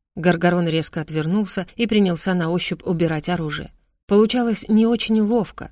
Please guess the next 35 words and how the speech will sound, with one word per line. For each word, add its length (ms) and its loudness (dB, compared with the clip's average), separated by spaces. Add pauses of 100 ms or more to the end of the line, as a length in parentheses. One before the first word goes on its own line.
руки 340 2
ректора 380 -2
дрожали, 580 -2 (300)
то 80 4
ли 100 6
от 160 -2
усталости 540 -4
после 360 -6
боя, 380 0 (260)
то 100 0
ли 320 0
по 100 2
другой 420 2
какой-то 440 -2
причине. 580 -4 (480)
Клинки 400 4
со 160 2
звоном 360 0
падали 340 0
на 220 2
пол, 220 -8 (140)
не 140 6
желая 360 4
ложиться 400 0
в 80 -8
предназначенные 880 0
для 180 0
них 220 -2
пазы. 400 -4 (300)
Лана 340 2
сделала 400 -2
шаг, 260 -4
чтобы 280 -4
помочь 400 -2
мужчине, 500 -4